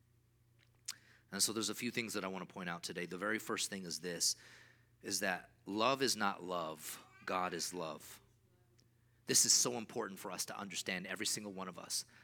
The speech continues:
Love is not love. God is love. Can you say it with me? God is love. You see, the enemy wants to confuse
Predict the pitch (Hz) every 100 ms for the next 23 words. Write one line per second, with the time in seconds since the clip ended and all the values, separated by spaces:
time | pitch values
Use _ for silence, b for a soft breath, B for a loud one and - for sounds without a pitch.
0 | - 110 127 147 135 - 127 117 110 113
1 | 117 110 101 101 98 90 98 - 110 110
2 | 101 95 - 98 82 - 98 101 95 95
3 | 87 - - - B B B - 170 151
4 | 170 180 170 156 175 123 131 135 151 165
5 | 147 165 131 147 156 175 190 - - -
6 | - - - - - - - - - -
7 | - - B B - 151 170 143 143 147
8 | 143 131 127 - - - 143 120 - -
9 | 151 208 202 131